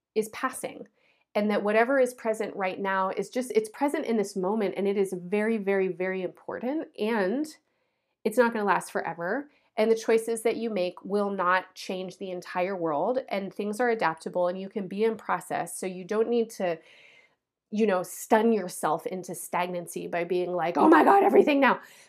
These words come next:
But it's like, support yourself right now by supporting yourself.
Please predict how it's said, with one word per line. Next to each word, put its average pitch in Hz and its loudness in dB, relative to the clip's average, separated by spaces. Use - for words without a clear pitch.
But 233 6
it's 247 8
like, 214 4
support 269 2
yourself 202 0
right - -6
now - -6
by 202 2
supporting 202 -4
yourself. - -10